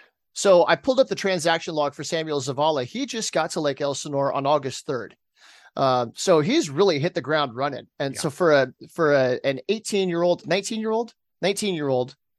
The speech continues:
Speaker 1: is he nineteen? No, he's still eighteen.
Speaker 2: Yeah.
Speaker 1: Um, he's barely eighteen. He turned eighteen in July.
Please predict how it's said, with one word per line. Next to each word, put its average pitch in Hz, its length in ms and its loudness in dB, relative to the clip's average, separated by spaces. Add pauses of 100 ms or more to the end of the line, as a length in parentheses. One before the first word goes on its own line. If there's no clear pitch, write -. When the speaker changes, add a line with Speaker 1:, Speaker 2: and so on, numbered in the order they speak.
(260)
Speaker 1:
is 175 60 -14
he 208 80 -6
nineteen? - 320 -8
No, 311 160 4
he's 226 140 0
still 262 180 2
eighteen. 196 400 0 (120)
Speaker 2:
Yeah. 117 180 -8 (300)
Speaker 1:
Um, 151 460 6
he's 220 160 -4
barely 185 400 6
eighteen. 131 340 -2
He 147 140 -2
turned 190 240 -2
eighteen 202 380 0
in 170 80 -4
July. 147 460 0